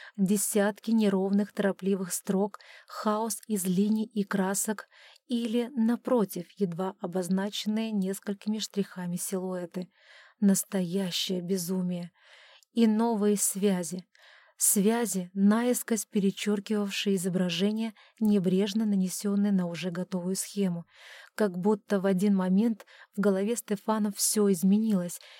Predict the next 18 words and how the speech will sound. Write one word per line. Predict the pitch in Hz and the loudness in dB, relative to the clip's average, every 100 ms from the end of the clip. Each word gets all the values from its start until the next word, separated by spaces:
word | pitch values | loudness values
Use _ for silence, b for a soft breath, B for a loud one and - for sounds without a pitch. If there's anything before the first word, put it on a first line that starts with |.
| B | B
и | 214 202 | -6 -6
образы | - 233 240 233 208 233 233 | -4 0 2 2 2 -2 0
новой | 202 202 185 185 | 2 4 2 0
одержимости | 208 180 180 170 190 214 214 - 208 B B B | -2 -2 0 0 0 -2 -6 -4 -6 B B B
исказили | 262 247 - 214 202 220 | -8 -6 -2 -2 0 -2
понятную | 214 202 180 190 196 208 208 | -2 -2 -2 -2 -2 -4 -2
картину | 196 175 - 180 175 | -4 -4 -6 -6 -6
до | 170 | -6
неузнаваемости. | 180 175 170 175 170 180 175 - - 190 _ _ _ _ _ _ _ _ _ _ _ _ _ - | -6 -6 -6 -8 -10 -8 -8 -8 -10 -14 _ _ _ _ _ _ _ _ _ _ _ _ _ -10
Главный | 208 202 220 220 208 | -2 0 0 0 0
дознаватель | 202 196 185 214 226 185 170 _ | 2 2 0 -4 -4 -8 -8 _
большой | 185 196 - 254 | -2 -2 -2 -4
чёрной | 247 220 202 190 | -2 -2 0 0
тенью | 185 - 233 240 233 302 | -2 -4 -4 -4 -10 -8
замер | 214 165 180 190 165 175 _ | -6 -4 -4 -4 -6 -12 _
посреди | 196 - 185 175 | -6 -4 -4 -4
полутёмной | 196 180 175 - 208 208 196 | -4 -4 -6 -4 -2 -2 -4
комнаты. | - 180 170 170 - 185 | -6 -6 -6 -8 -12 -16